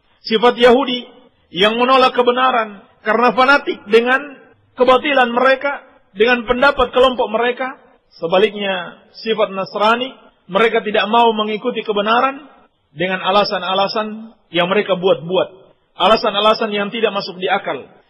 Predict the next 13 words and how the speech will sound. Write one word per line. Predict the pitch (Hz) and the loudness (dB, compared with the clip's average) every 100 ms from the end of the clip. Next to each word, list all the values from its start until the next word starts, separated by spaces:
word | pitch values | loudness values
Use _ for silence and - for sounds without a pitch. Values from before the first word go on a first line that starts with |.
| _ | _
Yaitu, | 175 208 220 214 247 254 - _ _ | 0 0 0 -4 -6 -8 -12 _ _
mereka | - 220 240 233 233 | -6 0 0 2 0
anggap | 294 320 254 233 - | 0 -2 -2 -2 -4
Islam | 208 226 226 294 320 - - _ | -6 0 2 2 0 -8 -20 _
sebagai | - 240 233 214 | -4 0 2 0
kesyirikan. | 180 185 165 147 101 - _ _ _ | -2 -4 -4 -8 -12 -20 _ _ _
Ketika | 165 160 202 202 196 196 196 - _ | -6 -4 0 2 2 0 -8 -16 _
datang | 156 196 208 190 | 0 2 2 0
utusan | 180 185 208 185 | -2 -4 -2 -4
Najran, | 180 156 180 214 233 247 - _ _ _ | -4 0 2 2 0 -14 -20 _ _ _
suatu | 160 151 | -10 -6
negeri | 196 214 196 226 233 - _ _ - | -6 -4 -2 -4 -4 -16 _ _ -10
Nasrani, | 196 - 233 214 | -10 0 2 0